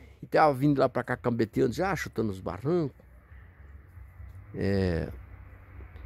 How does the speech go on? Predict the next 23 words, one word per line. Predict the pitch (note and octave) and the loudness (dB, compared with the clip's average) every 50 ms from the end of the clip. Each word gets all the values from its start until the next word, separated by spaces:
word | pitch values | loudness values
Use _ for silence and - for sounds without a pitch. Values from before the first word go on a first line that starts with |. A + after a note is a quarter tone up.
| - - - - - - - - - - - - | -16 -16 -16 -18 -18 -18 -18 -18 -20 -18 -14 -8
Cercando | - - - G2+ G2 - - G2+ G2 | -6 -2 2 2 2 2 4 2 4
barranco, | D#2+ D2+ D2 F#2+ A#2 D3 D#3+ C#3 - | 4 2 2 4 4 4 4 2 2
cercando | - G#2+ F#2+ - G#2 G2 | 0 0 2 2 2 2
galinha, | F#2 - - - G#2+ C3+ C3+ A#2+ | 4 4 4 6 6 6 6 4
catando | - G2+ - - A#2 A#2 | 2 0 0 2 2 2
jornal | G2 G2 F#2 F2+ G2 G2+ G2 | 4 4 4 6 6 6 6
no | G2 F#2 E2 | 4 2 2
vento, | E2 G2+ B2+ D#3 D3+ B2 - - - - - - - - - - | 6 8 8 8 8 6 2 -4 -18 -18 -18 -20 -20 -16 -6 -2
né? | - A#2+ D3+ D3+ - - - - - - - - - - - - - - - - | 0 0 0 -2 -8 -18 -20 -20 -20 -20 -20 -20 -20 -20 -20 -20 -20 -20 -18 -10
Aí | - F#2 A2 | -4 -4 0
beleza. | C3+ E3 E3+ D3 A2+ G#2 F#2+ E2+ - - - - - - - - - - - - - - - - - - - - - - - - - - - - - - - | 0 0 0 0 0 -2 -4 -6 -10 -14 -16 -16 -16 -16 -16 -16 -16 -16 -16 -14 -14 -14 -12 -12 -12 -12 -12 -12 -12 -10 -10 -10 -8 -8 -8 -8 -8 -6 0
Aí | - B2 C#3+ C3+ - - | 4 4 4 4 6 10
quando | F3+ A3+ C4+ C#4+ D4+ D#4 D#4+ D#4+ D4+ D4+ | 12 12 12 12 12 10 8 8 8 8
ele | D4 C#4+ | 8 8
chegou | A3+ - A#3 A#3 G#3 - G#3 | 8 6 6 6 8 10 10
aqui, | G#3 F3+ D#3 - - - F#3+ A#3 A3+ G3 - - - - - - - - - - - - - - - - - - - - - - - - - - - | 10 10 8 4 -4 0 2 2 2 0 -2 -8 -12 -12 -14 -14 -14 -16 -16 -16 -16 -16 -16 -18 -18 -18 -18 -20 -20 -20 -18 -18 -18 -18 -18 -14 -6
obviamente | - - G2+ A2+ G#2+ G2+ A2+ A2 A2 A#2 C3+ C3 | 0 2 4 4 4 6 4 6 6 6 4 4
que | A#2+ A2 | 2 2
não | A2+ G#2 | 2 2
tem | F2 - G#2+ | 2 2 0
essa | G2+ - A2 | 0 0 -2
capelinha, | - F#2+ - - G2+ G#2 A#2+ D#3+ F3+ E3+ | -4 -4 -2 2 2 2 4 4 2 2
né? | E3 E3 | 0 -2